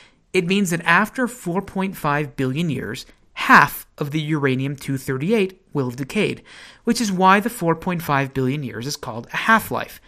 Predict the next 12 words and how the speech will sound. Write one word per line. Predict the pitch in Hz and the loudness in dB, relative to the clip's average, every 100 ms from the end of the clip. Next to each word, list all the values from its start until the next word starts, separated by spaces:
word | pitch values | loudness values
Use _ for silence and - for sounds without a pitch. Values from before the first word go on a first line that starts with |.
| - _ | -20 _
Again, | 180 180 | 2 2
remember, | 185 202 170 | 4 2 2
physicists | 170 190 185 185 190 190 | 0 -2 -2 -2 -2 -2
and | 175 | -6
astronomers | 175 - 147 143 139 131 | -4 -2 0 0 -2 -4
are | 135 | -2
not | 127 123 | 0 0
that | 113 113 | -4 -12
creative | - 160 180 156 139 | -8 -2 0 0 -4
at | 151 | -6
naming | 131 131 123 - | -4 -2 -4 -6
things. | - - - - | -12 -16 -14 -16